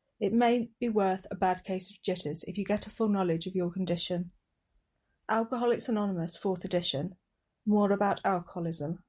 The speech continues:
page thirty-one. Twenty-four hours a day.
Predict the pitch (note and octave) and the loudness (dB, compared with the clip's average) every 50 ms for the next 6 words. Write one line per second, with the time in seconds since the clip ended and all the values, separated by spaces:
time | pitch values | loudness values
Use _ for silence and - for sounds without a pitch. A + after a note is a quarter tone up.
0 | _ - - F3 E3 E3 - - F3 D#3 E3 - - F3 - D3+ D#3 E3+ - - | _ -2 0 0 0 0 -2 0 0 0 0 -2 -4 -4 -4 -4 -4 -4 -8 -10
1 | _ _ _ _ _ _ _ _ _ _ _ _ _ _ _ _ _ _ _ _ | _ _ _ _ _ _ _ _ _ _ _ _ _ _ _ _ _ _ _ _
2 | _ _ _ _ _ _ - - C4 B3 B3 A#3 B3+ A#3 - C4 A3+ E3+ G#3+ G#3+ | _ _ _ _ _ _ -4 0 2 2 2 0 -2 -2 0 0 0 0 0 -2
3 | G3+ G3 G3 G3 G3+ F#3+ G3+ F#3+ F3 E3+ E3 E3+ F#3 - | -2 -2 -2 -4 -6 -4 -2 0 0 0 0 -2 -4 -10